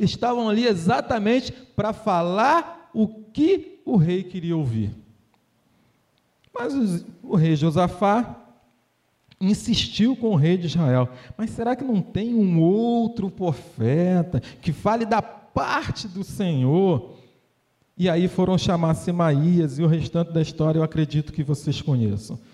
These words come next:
Semaías, até bofetada ele tomou.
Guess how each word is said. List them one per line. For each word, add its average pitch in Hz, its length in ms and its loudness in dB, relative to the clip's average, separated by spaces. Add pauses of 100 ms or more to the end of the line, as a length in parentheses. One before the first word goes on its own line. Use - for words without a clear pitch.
(360)
Semaías, 147 920 0 (180)
até 214 340 -4
bofetada 196 920 -4
ele 196 120 -4
tomou. 156 580 -2